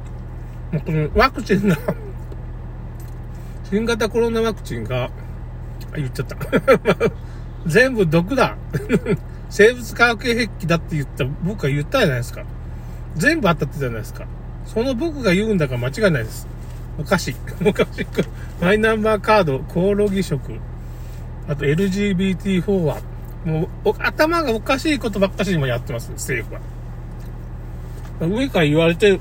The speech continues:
まあ、アメリカから言われてるんですよ、これ。世界政府と。まあ、日本人をむちゃくちゃにしろってことなんでしょうね、指令としては。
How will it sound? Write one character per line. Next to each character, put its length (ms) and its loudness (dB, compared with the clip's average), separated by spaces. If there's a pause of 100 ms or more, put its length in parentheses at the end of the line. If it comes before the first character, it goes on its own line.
ま 160 2
あ、 40 4
ア 60 6
メ 120 2
リ 60 0
カ 120 -10
か 120 4
ら 60 2
言 100 -2
わ 80 2
れ 80 -2
て 120 -4
る 80 -2
ん 60 2
で 60 2
す 60 0
よ、 60 0
こ 100 -4
れ。 140 -8 (640)
世 140 0
界 180 4
政 280 0
府 100 -8
と。 60 -10 (760)
ま 80 2
あ、 40 2
日 140 4
本 260 4
人 180 4
を 20 4
む 140 4
ち 80 4
ゃ 40 2
く 100 -6
ち 80 0
ゃ 60 4
に 60 2
し 100 -2
ろ 120 2
っ 20 -8
て 140 -4
こ 80 -4
と 80 -6
な 120 -4
ん 40 -6
で 60 -10
し 80 -8
ょ 40 -6
う 40 -8
ね、 160 -4
指 220 -2
令 60 2
と 120 -4
し 100 -8
て 80 -10
は。 60 -10